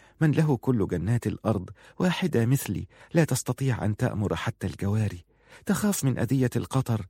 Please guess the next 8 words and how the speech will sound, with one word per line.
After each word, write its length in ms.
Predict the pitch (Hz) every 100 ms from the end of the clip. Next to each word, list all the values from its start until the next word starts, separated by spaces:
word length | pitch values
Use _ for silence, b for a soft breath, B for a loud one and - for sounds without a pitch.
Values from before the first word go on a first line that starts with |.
| _ _ _ -
وجرح 400 | 170 180 156 -
الحمام 600 | 98 - 120 139 117 110 b b
وبكاء 500 | 170 156 160 165 160
الهدهد. 440 | 120 117 139 107 98 - _ _ _ _ _ -
لست 300 | 220 - -
ببأسك 560 | 127 117 104 - 110 120
يا 240 | 107 104
أرمني. 540 | 104 110 107 107 101